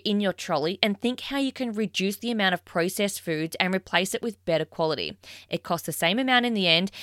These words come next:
and you just have to be savvy with the way you look at it. Also, isn't you and your family's health worth it? It, like, oh, this is just such a big one. It might actually save you in the long run in the doctors and actual medicine costs as well. So look at the whole picture.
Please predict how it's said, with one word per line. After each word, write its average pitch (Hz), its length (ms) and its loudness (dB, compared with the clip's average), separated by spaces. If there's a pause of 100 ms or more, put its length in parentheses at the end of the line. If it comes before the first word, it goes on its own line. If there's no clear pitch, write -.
(100)
and 196 140 2
you 185 60 2
just 202 180 0
have 233 140 -4
to - 80 -8
be 214 100 -2
savvy 185 460 0
with 190 160 -2
the 180 80 -2
way 160 160 4
you 156 160 0
look 170 200 -2
at 151 100 2
it. 120 120 0 (500)
Also, 220 500 6 (800)
isn't 226 260 2
you 311 140 -2
and 277 80 -2
your 233 100 0
family's 170 400 -2
health 151 320 -2
worth 151 280 -8
it? - 380 -4 (400)
It, - 160 0
like, 196 200 -4
oh, 196 240 -2 (120)
this 185 180 -4
is 170 80 -10
just - 320 -12
such - 240 -6
a 151 60 -10
big 151 160 -6
one. 143 160 -4 (240)
It 202 120 2
might 226 200 6
actually 311 300 0
save 202 280 2
you 165 160 0
in 180 80 2
the 160 80 2
long 160 260 2
run 165 180 2
in 165 120 -2
the 151 80 2
doctors 165 560 2
and 160 180 0
actual 160 320 0
medicine 151 520 -4
costs - 340 -2
as 151 140 -4
well. 139 160 2
So - 100 -8
look 190 160 0
at - 80 -10
the - 80 4
whole 160 380 0
picture. 147 500 -4